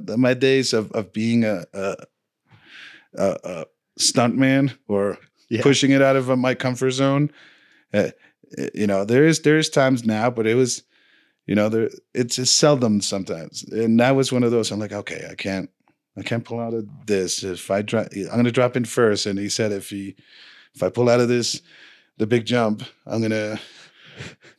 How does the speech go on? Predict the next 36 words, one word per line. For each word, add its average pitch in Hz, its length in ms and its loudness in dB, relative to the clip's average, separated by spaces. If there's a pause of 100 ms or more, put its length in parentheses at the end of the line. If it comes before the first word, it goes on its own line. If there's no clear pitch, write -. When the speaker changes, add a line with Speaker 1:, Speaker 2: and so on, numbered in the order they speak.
(180)
Speaker 1:
I'm, 107 220 2
I'm 120 80 2
gonna 120 120 4
get 131 140 4
run 131 160 4
over 107 360 2
and 104 140 -4
I'm 104 260 -6 (180)
gonna 104 140 -6
get 113 140 0
it." 107 40 0
So, 104 360 2 (380)
you 92 80 -4
know, 101 120 2
I 120 160 4
did. 139 240 4
I, 107 360 2
I, - 20 6
you 110 140 0
know, 131 240 0
I, 110 200 2 (160)
I - 40 4
help, 139 180 4
Speaker 2:
Yeah. - 100 -2
Speaker 1:
I've 127 140 0
helped 143 240 2
you 147 160 4
out, 156 80 6
and 135 100 4
you, 135 360 0
at 120 120 0
that 131 140 4
moment, 139 260 2
you 135 100 0
were 135 100 2
like, 135 380 0